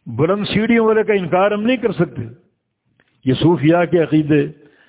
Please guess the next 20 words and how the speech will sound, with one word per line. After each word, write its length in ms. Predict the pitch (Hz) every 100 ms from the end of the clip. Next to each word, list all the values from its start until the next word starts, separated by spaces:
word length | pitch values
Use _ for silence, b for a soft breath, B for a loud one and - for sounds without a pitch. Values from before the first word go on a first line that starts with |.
| b b
اللہ 160 | 143 151
تعالیٰ 480 | 139 151 143 139 -
ہمارے 260 | 123 139 139
ساتھ 380 | - 143 135 135
ہے، 100 | 143
اللہ 220 | 131 143
تعالیٰ 240 | 143 135
ہر 120 | 123
جگہ 260 | 123 147 165
ہے، 280 | 151 139 131
ہر 200 | 123 147
چیز 280 | - 190 180
میں 200 | 180 156
ہے، 160 | - - _ _ b b b -
نہیں، 540 | 139 151 117 104 - b b b
یہ 80 | 135
اللہ 160 | 151 170
کا 120 | 175
مقام 420 | 165 160 180 190
نہیں۔ 300 | 220 175